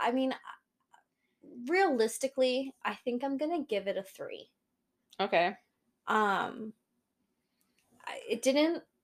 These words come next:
Speaker 1: wow me. I wasn't, like,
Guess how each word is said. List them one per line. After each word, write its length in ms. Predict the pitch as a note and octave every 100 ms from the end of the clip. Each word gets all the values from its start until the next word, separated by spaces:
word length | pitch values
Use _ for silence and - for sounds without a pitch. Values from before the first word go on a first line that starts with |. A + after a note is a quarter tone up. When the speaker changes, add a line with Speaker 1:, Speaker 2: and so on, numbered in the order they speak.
| _ _ _
Speaker 1:
wow 480 | G3 E3+ F3+ D#3+ F3+
me. 400 | F#3+ F#3 F#3 F#3 _ -
I 140 | G3
wasn't, 560 | F#3+ G3+ G3+ A3 A3 - -
like, 460 | G3+ F#3 F3 F3